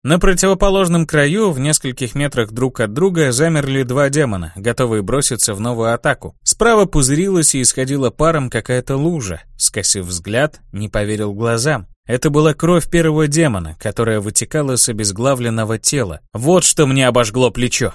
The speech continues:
Оказывается, кровь демонов очень высокой температуры, едва ли не кипит.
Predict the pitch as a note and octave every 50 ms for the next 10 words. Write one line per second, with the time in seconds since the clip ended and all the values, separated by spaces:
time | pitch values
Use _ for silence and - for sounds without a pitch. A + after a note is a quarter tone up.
0 | - - - - G#2 - - C3 D3 D3+ D3 D3+ D3 D3 B2+ - - - - -
1 | C3+ C#3+ C3+ A2 G2+ G#2+ A#2+ C#3 D3 D3+ D3+ D#3 C#3+ - C#3 C#3+ C#3 - D3+ C#3
2 | B2 C3 B2+ - - E3 D3+ E3 D#3 - E3 D#3+ D3 - F3 E3+ E3 - G3+ F#3
3 | C#3+ G#2+ F2 - - - - _ _ G2+ G2+ B2 A2 G#2+ A2+ B2 C#3+ D3+ D3 C#3+
4 | C#3 C#3 C3+ C3+ - C#3 - - F3+ E3 - - -